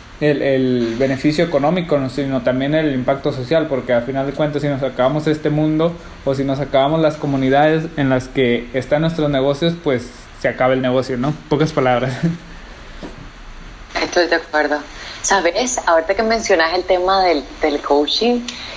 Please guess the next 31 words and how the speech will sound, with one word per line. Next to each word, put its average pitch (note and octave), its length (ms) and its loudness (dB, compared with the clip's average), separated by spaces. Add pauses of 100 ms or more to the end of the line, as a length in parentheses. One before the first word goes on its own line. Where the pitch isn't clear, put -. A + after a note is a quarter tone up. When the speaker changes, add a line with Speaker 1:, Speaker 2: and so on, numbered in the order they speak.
(120)
Speaker 2:
y D#3+ 120 0
que E3 100 2
hacía D#3+ 680 2 (100)
énfasis E3 800 0 (540)
en, C#3 600 4
en C#3+ 160 2
la D3 60 4
importancia, D3 600 0
¿no? D3+ 140 4
de D#3 80 4
esta - 140 0
herramienta D3+ 800 0
en D3 160 0
la B2+ 80 2
vida C#3 240 4
diaria C#3 640 2
y C3+ 160 0
en C3+ 240 2
el, B2+ 420 2 (800)
en, C3+ 260 0
en C3+ 140 2
cómo D3+ 260 0
te A#3+ 100 2
permiten C#3 640 0 (320)
liderar D3 540 4
y F3 60 -2
gestionar D#3 720 0 (520)
el D3+ 160 2
día E3+ 220 4
a E3 40 2
día, D3 340 2